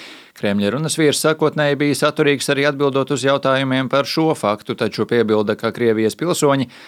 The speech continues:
mēdz tikt aizturēti dažādās pasaules vietās, un Krievija vienmēr sniedz tiem palīdzību. Viņš arī pauda cerību, ka Sapega drīzumā tiks atbrīvota.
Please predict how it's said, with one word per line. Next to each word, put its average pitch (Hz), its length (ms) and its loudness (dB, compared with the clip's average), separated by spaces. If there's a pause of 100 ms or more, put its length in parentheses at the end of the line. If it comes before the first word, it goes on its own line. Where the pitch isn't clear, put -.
(140)
mēdz 170 320 0
tikt 170 220 0
aizturēti 151 420 0
dažādās 107 560 0
pasaules 110 480 0
vietās, 143 400 0
un 123 80 -2
Krievija 139 480 0
vienmēr 156 320 -2
sniedz 147 260 -4
tiem 120 220 -2
palīdzību. 104 720 2 (420)
Viņš 104 240 -6
arī 95 160 -2
pauda 110 240 2
cerību, 123 480 0
ka 127 80 -2
Sapega 156 400 -2
drīzumā 135 480 0
tiks 131 320 -6
atbrīvota. 95 800 -2